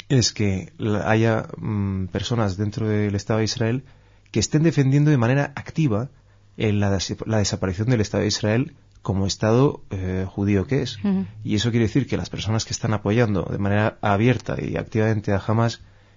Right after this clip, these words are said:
Speaker 1: deben tener en cuenta que eso es deslealtad absoluta hacia el Estado de Israel, y aunque es un Estado democrático, eh, en cualquier país del mundo, en momentos de guerra, el estar apoyando el ene-, el enemigo, como mínimo, debería plantear una reflexión.
Speaker 2: Ujú.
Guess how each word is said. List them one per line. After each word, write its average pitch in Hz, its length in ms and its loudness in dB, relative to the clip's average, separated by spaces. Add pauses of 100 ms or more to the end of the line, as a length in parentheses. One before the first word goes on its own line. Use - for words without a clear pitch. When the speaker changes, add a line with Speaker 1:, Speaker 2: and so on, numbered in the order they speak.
(240)
Speaker 1:
deben 107 320 2
tener 110 240 2
en 107 80 0
cuenta 107 360 0
que 104 100 -2
eso 101 100 0
es - 280 -4
deslealtad 98 640 0
absoluta 113 340 -2
hacia 98 120 -6
el 90 60 -2
Estado 101 180 -2
de 101 60 2
Israel, 127 280 2
y 117 80 0
aunque 101 200 0
es 90 60 -4
un 117 80 0
Estado 117 200 -2
democrático, 113 640 0 (500)
eh, 95 480 -2
en 95 140 -2
cualquier 90 380 -4
país 113 220 0
del 104 100 0
mundo, 110 420 0 (120)
en 98 760 -2
momentos 110 480 0
de 110 80 2
guerra, 113 340 0 (580)
el 92 240 -2
estar 98 260 0
apoyando 101 340 0
el 101 80 2
ene-, 98 320 2
el 104 140 0
enemigo, 107 440 4
como 101 220 4
mínimo, 131 280 6
debería 104 280 4
plantear 98 340 0
una 101 120 2
reflexión. 92 600 -4
Speaker 2:
Ujú. 175 280 -2